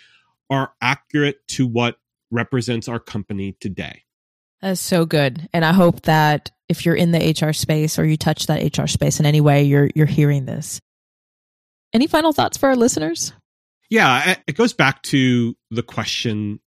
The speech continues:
Speaker 1: that I love to ask of why. And I, I wanna challenge everybody who is in H R, who works with H R people, to be able to enable people. Innovation in H R starts with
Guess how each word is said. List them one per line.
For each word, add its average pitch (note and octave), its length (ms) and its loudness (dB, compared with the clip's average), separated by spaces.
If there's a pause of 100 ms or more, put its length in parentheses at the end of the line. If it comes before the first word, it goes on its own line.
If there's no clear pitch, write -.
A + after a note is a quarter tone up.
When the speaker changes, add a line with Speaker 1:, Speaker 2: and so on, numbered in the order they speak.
Speaker 1:
that G#2+ 120 -4
I G#2 60 -4
love G2 240 -4
to - 160 -10
ask G2+ 260 -8
of G2+ 140 -10
why. E2+ 460 -10 (200)
And A2+ 440 -4 (100)
I, A#2+ 240 -2 (100)
I A#2 60 -4
wanna C3 300 -2
challenge A#2+ 480 -4
everybody G2+ 580 -6 (320)
who A2+ 580 0
is C#3+ 240 2
in D3 120 2
H C#3 180 0
R, B2+ 260 0
who G2+ 360 -4 (160)
works C#3+ 320 0
with C#3+ 100 2
H C3 180 2
R B2 120 0
people, A2 560 -4 (440)
to - 200 2
be C#3+ 240 4
able F#3+ 240 2
to C#3+ 580 0 (420)
enable D3 540 4
people. - 420 -10 (720)
Innovation F#3 540 4
in D#3 100 2
H D3 220 0
R A#2+ 400 -2 (180)
starts - 560 -6
with A#2 400 -2